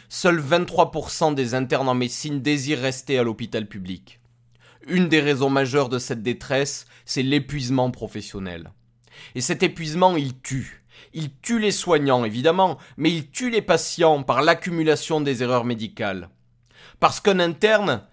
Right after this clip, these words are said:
il travaille cinquante-huit heures en moyenne par semaine, plus de soixante-dix heures en chirurgie. Est-on arrivé dans une société si folle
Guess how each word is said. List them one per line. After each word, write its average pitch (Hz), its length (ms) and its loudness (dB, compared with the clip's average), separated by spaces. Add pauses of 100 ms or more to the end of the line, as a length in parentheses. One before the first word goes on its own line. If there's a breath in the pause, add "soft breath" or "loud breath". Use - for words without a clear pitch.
(140)
il 180 140 -12
travaille 196 360 6
cinquante-huit 196 680 -2
heures 175 160 4
en 156 60 4
moyenne 143 360 2
par 139 180 -2
semaine, 113 560 -4 (260 soft breath)
plus 196 180 0
de 165 120 2
soixante-dix 180 800 0
heures 156 140 4
en 127 120 0
chirurgie. 110 680 -8 (800 loud breath)
Est-on 185 360 4
arrivé 180 600 4
dans 143 140 0
une 143 180 -6
société 175 500 -4
si - 220 -8
folle 185 540 4